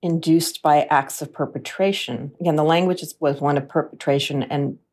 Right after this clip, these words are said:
atrocity, right? There was an understanding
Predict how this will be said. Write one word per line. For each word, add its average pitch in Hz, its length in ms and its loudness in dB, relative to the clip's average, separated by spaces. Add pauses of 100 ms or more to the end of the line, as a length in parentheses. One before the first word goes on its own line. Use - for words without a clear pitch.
(100)
atrocity, - 840 -2 (140)
right? 143 360 -10 (580)
There 190 180 4
was 180 280 4
an 175 120 2
understanding 170 1040 0